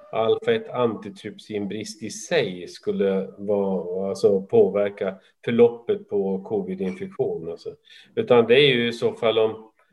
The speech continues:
om du har ett väldigt avancerad lungsjukdom, alltså med, eh,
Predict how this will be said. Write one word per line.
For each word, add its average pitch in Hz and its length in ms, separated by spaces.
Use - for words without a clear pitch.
om 120 180
du 131 80
har 117 280
ett 117 140
väldigt 113 520
avancerad 123 880
lungsjukdom, 113 800
alltså 92 300
med, 98 400
eh, 101 560